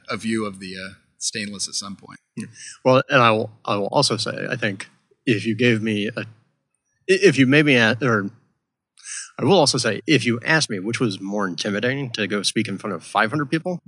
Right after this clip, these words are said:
Speaker 2: or a thousand people or thirty-five people,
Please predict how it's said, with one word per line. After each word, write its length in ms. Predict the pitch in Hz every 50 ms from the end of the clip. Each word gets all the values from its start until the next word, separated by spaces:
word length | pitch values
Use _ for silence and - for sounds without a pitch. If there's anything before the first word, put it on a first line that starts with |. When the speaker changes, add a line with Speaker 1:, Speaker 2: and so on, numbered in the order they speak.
| -
Speaker 2:
or 300 | 104 98 90 90 87 95 - _ -
a 60 | 185 -
thousand 360 | - 101 101 110 120 147 131
people 280 | 151 151 - 170 165 - - - - - - - _ _ _
or 260 | - 110 110 101 95 - _ _
thirty-five 480 | - 147 151 135 113 107 - 101 90 87
people, 320 | - 104 95 - - -